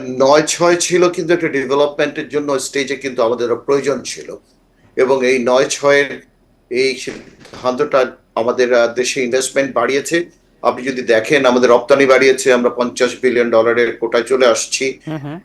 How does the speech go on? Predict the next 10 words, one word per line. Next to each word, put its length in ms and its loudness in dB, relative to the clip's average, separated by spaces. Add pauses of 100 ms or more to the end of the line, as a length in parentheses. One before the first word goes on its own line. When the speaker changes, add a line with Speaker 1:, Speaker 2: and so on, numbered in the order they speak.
Speaker 1:
এই 140 6
যে, 240 2 (340)
এই 160 4
যে, 100 2
এই 240 4
যে 220 2
পজিটিভ 460 2
দিকগুলা 500 2
ছিল, 360 0
কিন্তু 360 -2